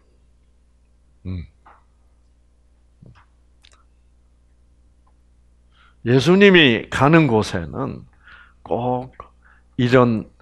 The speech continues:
삭개오와 같은 사람들이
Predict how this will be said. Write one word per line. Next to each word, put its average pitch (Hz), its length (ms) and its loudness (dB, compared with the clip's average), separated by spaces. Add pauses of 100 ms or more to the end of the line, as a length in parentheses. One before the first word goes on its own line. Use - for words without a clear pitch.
(200)
삭개오와 - 1040 -6
같은 - 420 -10
사람들이 92 880 -12